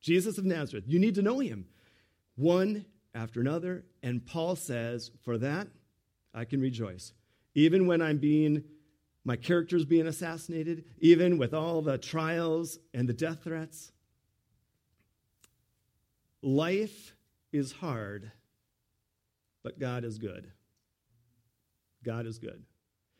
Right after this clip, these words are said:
Any day that God has not died, any day that God has not lied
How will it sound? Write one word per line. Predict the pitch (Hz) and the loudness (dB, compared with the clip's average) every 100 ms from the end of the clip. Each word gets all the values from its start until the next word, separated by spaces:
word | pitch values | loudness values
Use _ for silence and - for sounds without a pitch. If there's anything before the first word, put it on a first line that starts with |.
| _ _ _ _ _ _ | _ _ _ _ _ _
Any | 170 180 214 | 0 4 2
day | 156 151 147 151 | 2 2 2 2
that | 127 131 135 | -2 -6 -4
God | 139 147 139 | -2 -2 -4
has | 131 127 | -6 -6
not | 143 - | -8 -10
died, | 107 98 110 120 _ _ _ _ _ _ _ _ _ _ _ - | -12 -12 -16 -18 _ _ _ _ _ _ _ _ _ _ _ -6
any | 139 170 170 | 0 0 0
day | 127 139 143 | 0 -2 -2
that | 120 113 - | -6 -10 -8
God | 127 131 123 | -6 -6 -8
has | 120 110 | -10 -8
not | 113 127 | -8 -8
lied | 117 117 101 98 92 | -8 -8 -10 -16 -20